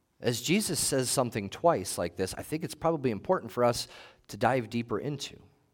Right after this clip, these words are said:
to try to understand what does he mean when he says, "I desire mercy and not sacrifice,"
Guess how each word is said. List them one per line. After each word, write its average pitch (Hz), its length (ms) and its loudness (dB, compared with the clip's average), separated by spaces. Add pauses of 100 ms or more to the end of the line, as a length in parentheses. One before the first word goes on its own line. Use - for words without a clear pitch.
(100)
to 123 80 -12
try 143 260 6
to 147 120 4
understand 127 500 0
what 139 80 6
does 156 120 4
he 139 120 -2
mean 156 220 0
when 123 100 0
he 113 60 -2
says, 139 340 4 (180)
"I - 100 -2
desire 123 380 4
mercy 107 640 -2 (400)
and 104 120 -6
not 87 200 -2
sacrifice," - 920 -6